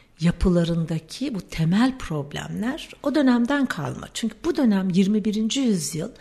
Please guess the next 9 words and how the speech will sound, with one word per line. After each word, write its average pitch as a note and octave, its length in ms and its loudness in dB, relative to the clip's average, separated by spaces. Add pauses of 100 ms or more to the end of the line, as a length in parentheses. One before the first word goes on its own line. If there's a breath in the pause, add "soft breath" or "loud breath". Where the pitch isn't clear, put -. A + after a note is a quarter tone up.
(420 loud breath)
artık B3+ 420 -2 (680 soft breath)
böyle B3 260 6
kendini A#3+ 520 2
vakfederek F#3 600 0
siyaset F3 640 -4
yapmaya D#3+ 360 -6
elverişli F3 680 0
değil. F3+ 200 -4
Bu - 40 -12